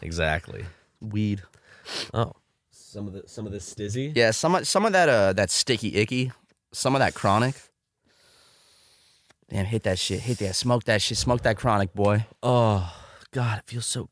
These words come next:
Speaker 1: good. Mm.
Speaker 2: Oh, let me get a hit of it too.
Speaker 1: Oh. I do wanna get some water, and while I'm gone, um,
Speaker 2: Oh.
Speaker 1: could you, um, update the people on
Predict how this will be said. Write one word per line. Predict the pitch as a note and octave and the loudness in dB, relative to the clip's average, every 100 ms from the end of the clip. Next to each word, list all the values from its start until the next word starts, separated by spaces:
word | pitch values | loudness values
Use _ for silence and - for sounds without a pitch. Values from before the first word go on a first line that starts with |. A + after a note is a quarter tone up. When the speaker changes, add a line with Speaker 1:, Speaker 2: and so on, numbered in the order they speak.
| - | -6
Speaker 1:
good. | C3 B2 C3 B2+ _ _ _ _ _ _ _ _ | -2 0 -2 -8 _ _ _ _ _ _ _ _
Mm. | - C3+ C#3 A#2+ F#2+ - | -4 0 0 -2 -8 -10
Speaker 2:
Oh, | C#3+ C#3+ C3 B2+ | -8 -8 -10 -14
let | D3 | -18
me | D#3 C#3 | -20 -20
get | C3+ | -20
a | |
hit | C#3 B2 | -20 -20
of | C3+ | -20
it | B2+ B2+ | -20 _
too. | D#3+ D3+ - _ _ | _ -16 -16 _ _
Speaker 1:
Oh. | C#3+ C3+ B2+ - _ _ _ _ _ - _ - - | -16 -14 -16 -20 _ _ _ _ _ -20 _ -12 -6
I | |
do | C3+ D#3+ | 0 4
wanna | C#3 A#2+ | 4 4
get | A2 | 2
some | - G#2+ | 2 2
water, | G2 F#2+ E2+ | 4 2 2
and | A#2 A#2+ F2+ A2 | 0 0 -2 2
while | C#3 F3+ | 4 4
I'm | D#3+ B2+ | 4 2
gone, | G#2 G#2+ G2 D2+ D2 - _ - | 2 2 0 -2 -12 -20 _ -6
um, | F#2 F2 E2 E2 - _ _ _ | -2 -2 -4 -10 -18 _ _ _
Speaker 2:
Oh. | C#3+ C3+ F2+ - _ | -14 -12 -14 -20 _
Speaker 1:
could | - C3 C3+ | -2 2 2
you, | A2+ A2+ A2 G#2+ G#2+ - _ _ _ _ _ _ - | 4 4 4 2 -2 -8 _ _ _ _ _ _ -4
um, | F#2 F2+ F2 E2+ - - | 0 2 0 -2 -2 0
update | A2+ - G#2+ G2 | 2 4 2 2
the | G2 | -4
people | - G#2+ G2 G2 F#2 F2 - _ - | -2 -2 0 0 -2 -4 -10 _ -2
on | G2+ F#2 E2+ | 2 2 -2